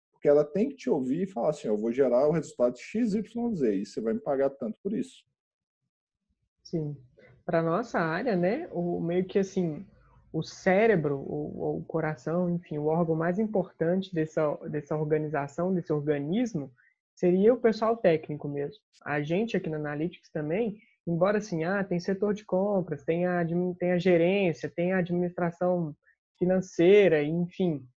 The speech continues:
Speaker 2: Primeiro, a gente busca conversar com o pessoal técnico, né? Porque é eles que estão com a gente, é eles que vão receber o nosso serviço, é eles que percebem o nosso valor de, de imediato.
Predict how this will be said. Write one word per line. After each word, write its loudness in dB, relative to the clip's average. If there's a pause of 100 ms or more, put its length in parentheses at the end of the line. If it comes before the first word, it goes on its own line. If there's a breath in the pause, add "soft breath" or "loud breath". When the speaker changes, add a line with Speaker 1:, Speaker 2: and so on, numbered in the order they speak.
(360)
Speaker 2:
Primeiro, 6
a 2
gente 2
busca 2
conversar 2
com -2
o -2
pessoal 2
técnico, -2
né? -6 (400)
Porque 2
é 8
eles 8
que -2
estão 0
com -4
a 0
gente, -2
é 2
eles 4
que 0
vão 2
receber 4
o 4
nosso -2
serviço, -4 (360 soft breath)
é 4
eles 8
que -8
percebem 4
o 2
nosso -2
valor 0 (260)
de, 0 (400)
de 2
imediato. 2